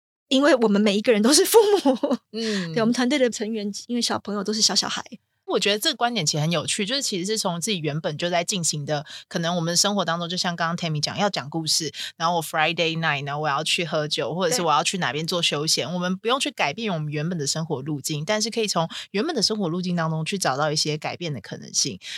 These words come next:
Speaker 2: 我觉得这好像是一个蛮好入手的方式，
Speaker 1: <laughs>
Speaker 2: 比起要我去听节电讲座，
Speaker 1: 应该
Speaker 2: 我可能的确我会选择去参加 rooftop party，但是可以了解到里面一些就是不一样的东西。
Speaker 1: 对。
Speaker 2: 那还没有一些其他有趣的，我，我，我很想听 Tammy 分享，因为我觉得这些东西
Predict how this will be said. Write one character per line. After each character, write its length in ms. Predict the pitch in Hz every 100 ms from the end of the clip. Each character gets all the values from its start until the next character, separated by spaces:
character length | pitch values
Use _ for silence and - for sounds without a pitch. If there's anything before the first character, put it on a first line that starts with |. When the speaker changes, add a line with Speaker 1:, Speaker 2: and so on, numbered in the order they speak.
| - -
Speaker 2:
我 60 |
觉 80 | 202
得 40 | 339
这 80 |
好 160 | 392 214
像 100 | 254
是 100 | 381
一 40 |
个 60 | 311
蛮 140 | 208
好 240 | 214 - 254
入 340 | 262 285 370 466
手 240 | 311 262 254
的 140 | 262 320
方 260 | 370 - 339
式， 160 | - 320 539
Speaker 1:
<laughs> 160 | 571 339
Speaker 2:
比 100 | 381
起 80 | 381
要 160 | 320 330
我 100 | 240
去 160 | 349
听 280 | 294 277 294
节 340 | - 220 196 220
电 320 | 311 247 202
讲 240 | 190 165 160
座， 300 | 247 233 190
Speaker 1:
应 60 | 180
该 80 | 226
Speaker 2:
我 100 | 294
可 220 | 370 226
能 280 | 202 202 196
的 160 | 220
确 140 | - 294
我 260 | - 240
会 240 | 233 302 392
选 140 | 202
择 180 | 196 -
去 120 | - 453 - 440
参 180 | 285 262
加 160 | 269 262
rooftop 460 | 285 277 - 269
party， 360 | - 247 254 214
但 160 | 233
是 80 | 226
可 120 | 240
以 80 | 208
了 240 | 180 165 180
解 160 | 170
到 160 | 196 185
里 80 | 147
面 260 | 175 190
一 20 |
些 240 | 190 196 180
就 120 | 175
是 120 | 185
不 140 | - 175
一 80 |
样 200 | 165 139
的 140 | 127 131
东 120 | 135
西。 120 | -
Speaker 1:
对。 60 | - - -
Speaker 2:
那 80 | 415
还 160 | 330
没 80 | 311
有 100 | 311
一 80 | 269
些 180 | 285 311
其 140 | 330
他 160 | 262 359
有 180 | 311 240
趣 320 | 214 - 370
的， 160 | 262 240
我， 80 | 269 262
我， 160 | 214 190
我 40 |
很 180 | 196 226
想 180 | - 180
听 160 | 214 208
Tammy 300 | 214 190 170
分 160 | 175
享， 100 | 196
因 80 | 196
为 60 | 330
我 60 |
觉 120 | 208
得 140 | 196 214
这 100 | 269
些 220 | 269 262
东 180 | 254 254
西 200 | 254